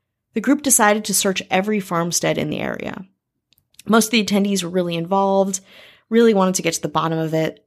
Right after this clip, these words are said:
and volunteered to have their farm searched. The Benders kept quiet. Sometime later, a neighbor of the Benders noticed that the Bender Inn was abandoned and their farm animals were dying.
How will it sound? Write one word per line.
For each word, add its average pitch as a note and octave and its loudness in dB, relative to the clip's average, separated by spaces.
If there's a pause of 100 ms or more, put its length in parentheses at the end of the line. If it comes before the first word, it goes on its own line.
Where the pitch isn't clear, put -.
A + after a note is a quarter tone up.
and D#3+ -4
volunteered E3 0
to E3 -4
have D3+ -4
their D3+ -2
farm D#3+ -4
searched. - -4 (380)
The F#3+ -10
Benders E3 0 (300)
kept - -8
quiet. G#1+ -4 (360)
Sometime C#4+ 4
later, D#3+ 2
a F#3 -2
neighbor A3+ 4
of F3 2
the E3+ -2
Benders D3+ -2
noticed G3 2
that G#3+ 0
the G3+ -2
Bender F#3+ 2
Inn F#3+ 0
was F3 0
abandoned C3+ -2
and - -8
their D3+ -4
farm E3 -4
animals D3+ -4
were D3+ -4
dying. D#3 -6